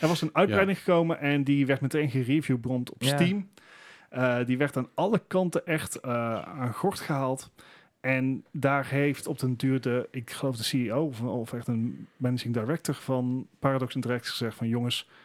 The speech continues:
Speaker 1: ehm, wij vinden het super om op deze fora, eh, actief te zijn. Maar als het geen civil discussion meer wordt, dan gaan wij niet meer op de fora kijken."
Speaker 2: Nee.
Speaker 1: En dan heb je alleen maar jezelf mee.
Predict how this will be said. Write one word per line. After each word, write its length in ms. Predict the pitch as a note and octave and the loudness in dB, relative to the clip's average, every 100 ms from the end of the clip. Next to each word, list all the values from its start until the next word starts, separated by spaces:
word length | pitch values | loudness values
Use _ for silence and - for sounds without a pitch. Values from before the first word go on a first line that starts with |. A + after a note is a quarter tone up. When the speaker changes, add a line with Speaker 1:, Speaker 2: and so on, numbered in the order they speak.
| - - _ _ | -20 -20 _ _
Speaker 1:
ehm, 380 | - A2+ A2 G#2+ G#2+ - _ _ _ _ | -4 -2 0 -2 -4 -10 _ _ _ _
wij 200 | A#2+ C3+ | 2 4
vinden 200 | D3 D3 | 4 2
het 100 | - | 2
super 260 | F3 E3 D#3+ | 0 0 0
om 180 | D3+ B2+ | 2 0
op 100 | - _ | -4 _
deze 360 | _ - B2+ G#2+ | _ -2 -2 0
fora, 460 | - F3+ F3+ E3+ - _ | 2 2 2 -2 -4 _
eh, 160 | C#3+ A#2+ | -4 -4
actief 280 | C#3 D#3+ - | -2 -2 -2
te 80 | B2+ | -4
zijn. 360 | B2 A2 A2+ _ - - _ _ _ _ _ _ _ | -4 -6 -10 _ -20 -20 _ _ _ _ _ _ _
Maar 300 | - C3 B2+ - | 0 2 0 0
als 160 | C#3+ | 2
het 140 | C#3 - | 4 2
geen 240 | E3 E3 | 4 4
civil 300 | - F3 D3+ | 4 4 4
discussion 460 | C3 - E3+ - F#3 | 0 0 0 2 0
meer 80 | D#3+ | 2
wordt, 360 | G3+ A3+ - _ _ | 0 -2 -10 _ _
dan 140 | C3+ C3 | 0 2
gaan 220 | C#3 B2+ | 2 4
wij 180 | C#3+ F3 | 6 6
niet 140 | E3 | 6
meer 140 | D3+ | 4
op 120 | C#3 C3+ | 2 -2
de 60 | |
fora 340 | - F3 D3 G2+ | 0 0 0 -4
kijken." 380 | A#2+ F2+ A#2+ | -6 -6 0
Speaker 2:
Nee. 100 | A#2 | 2
Speaker 1:
En 80 | G2 - _ _ _ _ | 2 -4 _ _ _ _
dan 120 | C3+ | 2
heb 180 | C#3+ D#3 | 2 4
je 180 | D#3 C#3 | 2 2
alleen 280 | C3+ D3 D3+ | 2 2 4
maar 100 | C3+ | 2
jezelf 320 | B2+ G#2 - | 0 -4 -6
mee. 200 | F#2 | -10